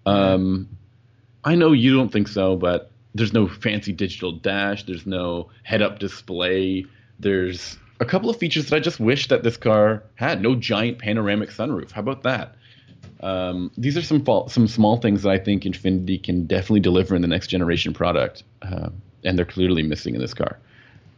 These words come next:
Additionally, you might like this. I know we've talked, I think one of our earliest podcasts were about using Amazon Alexa to operate your car. Well, the Q X eighty can do that.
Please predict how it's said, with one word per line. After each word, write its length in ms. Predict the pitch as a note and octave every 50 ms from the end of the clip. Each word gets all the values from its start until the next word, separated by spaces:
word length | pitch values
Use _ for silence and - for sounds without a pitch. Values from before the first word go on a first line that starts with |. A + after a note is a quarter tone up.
| _ _ - - - _ _ _ _ _ _ _ - -
Additionally, 560 | C3+ C#3 F#4+ - - D4+ A3+ E3+ - - _ _ _ _ -
you 100 | - F3
might 180 | - F#3+ A#2+ E2+
like 200 | G2 F2 - -
this. 300 | - - - - - - -
I 100 | - G#2+
know 100 | A2+ C3+
we've 160 | D#3 D#3 A#2 -
talked, 220 | - A2+ - G2+ G2+
I 80 | D#2 G2+
think 180 | F#2 C3+ -
one 80 | C3 A2
of 80 | G#2 G2
our 120 | F#2 F2
earliest 400 | D#2+ F#2 G2 G#2 G#2+ F#2+ - -
podcasts 460 | - G2+ F#2 F2+ - G2 F2 E2 -
were 100 | F2+ F2+
about 540 | F2 E2 E2 F2 E2+ E2+ E2 - - - -
using 400 | - F#2+ F2+ F#2 F2 F#2+ F#2 F2+ - -
Amazon 320 | F#2 F#2+ F#2+ F2+ G2 E2+
Alexa 420 | E2 D2+ D#2 G2+ - - G#2+ G#2+
to 540 | - - - F2+ F2 F2+ F#2 F2+ F2+ F2 - - - -
operate 300 | F2+ F2 G2 F#2+ F#2+ -
your 100 | F#2+ F2+
car. 300 | - F#2+ G2+ B2 C#3+ - - - - - - - - _ _ _ _ -
Well, 260 | - F#2 F2+ F2+ F2 -
the 140 | - F#2
Q 220 | F#2 - - G2 F#2+
X 160 | F#2+ - -
eighty 160 | F2+ F#2 G2+
can 140 | - G#2 G2
do 140 | F2 G2+ G#2+
that. 200 | G#2 - - -